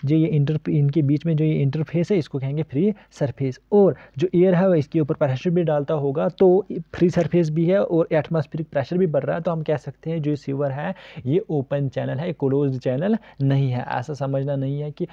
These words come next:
ओपन चैनल ऐसा हो गया जो ऊपर से खुला, नहीं, ओपन चैनल ऐसा हो गया जिसके ऊपर जो है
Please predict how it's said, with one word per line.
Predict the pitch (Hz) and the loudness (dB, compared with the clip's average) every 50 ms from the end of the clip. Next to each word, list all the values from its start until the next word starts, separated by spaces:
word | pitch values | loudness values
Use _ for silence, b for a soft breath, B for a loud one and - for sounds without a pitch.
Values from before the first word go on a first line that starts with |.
| B B B B | B B B B
ओपन | 143 127 123 143 139 | -4 0 0 0 0
चैनल | - 143 139 143 147 139 127 123 | 2 0 0 0 -2 -2 -4 -4
ऐसा | - 160 | -2 -2
हो | 139 131 139 | 0 0 0
गया | 139 147 | 0 0
जो | 139 131 131 | 0 0 -2
ऊपर | 117 135 131 | -2 -4 -4
से | - 185 | -4 -4
खुला, | 160 - - 127 123 120 117 | -4 -2 -2 -2 0 0 0
नहीं, | 120 143 147 139 127 - - | 0 0 0 0 -2 -2 -4
ओपन | 151 139 - 156 | -4 -2 -2 -2
चैनल | 147 151 147 147 | -2 -2 -2 -4
ऐसा | 143 - 131 135 - 151 | -4 -4 -6 -6 -4 -4
हो | 147 143 135 | -2 -2 -2
गया | 135 156 170 | 0 -2 -2
जिसके | 147 131 120 - - 135 | -2 -4 -6 -6 -6 -6
ऊपर | 120 127 117 - 135 123 | -4 -4 -4 -2 -4 -4
जो | 117 123 | -2 -4
है | 131 156 | -4 -4